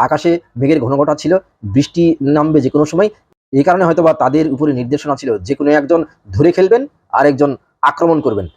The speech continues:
জাকির হাসান সেটি করেছেন এবং তিনি কিন্তু ছক্কাও হাঁকিয়েছেন দুটি। তার মানে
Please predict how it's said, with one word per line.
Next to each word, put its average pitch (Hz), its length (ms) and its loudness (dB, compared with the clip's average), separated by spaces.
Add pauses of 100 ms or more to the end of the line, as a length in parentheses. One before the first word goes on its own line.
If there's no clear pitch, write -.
(200)
জাকির 147 280 0
হাসান 180 180 0
সেটি 170 180 -6
করেছেন 185 280 0 (300)
এবং 135 220 0
তিনি 170 200 2
কিন্তু 160 260 2 (480)
ছক্কাও 180 340 0
হাঁকিয়েছেন 160 440 0
দুটি। 101 200 -10 (420)
তার 147 140 0
মানে 190 180 2